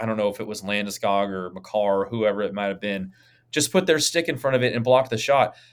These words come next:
The crowd went nuts. And it was like, they just appreciated the sport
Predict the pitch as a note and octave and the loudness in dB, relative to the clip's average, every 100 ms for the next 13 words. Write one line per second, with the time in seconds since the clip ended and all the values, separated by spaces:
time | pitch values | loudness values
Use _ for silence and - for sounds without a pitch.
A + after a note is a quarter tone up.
0 | _ _ - - - E3+ G#3+ A3 G#3+ C#3+ | _ _ -6 -6 -4 0 2 2 2 0
1 | C#3+ F3+ D4 - - - - - _ _ | 0 2 2 0 -4 -6 -6 -10 _ _
2 | _ _ _ _ _ _ E3 G3 F#3+ F#3+ | _ _ _ _ _ _ 2 4 2 6
3 | F3 - - C3+ F3+ F#3+ F#3 F3 - - | 6 6 -2 2 2 2 0 -2 -2 -2
4 | G#3+ G#3+ F3 C3+ B2+ A#2+ A2+ A2+ _ _ | 0 0 0 0 2 2 2 -4 _ _
5 | _ _ _ _ _ _ E3+ E3 - D#3+ | _ _ _ _ _ _ 0 0 0 0
6 | D#3 F#2+ - | 0 0 -4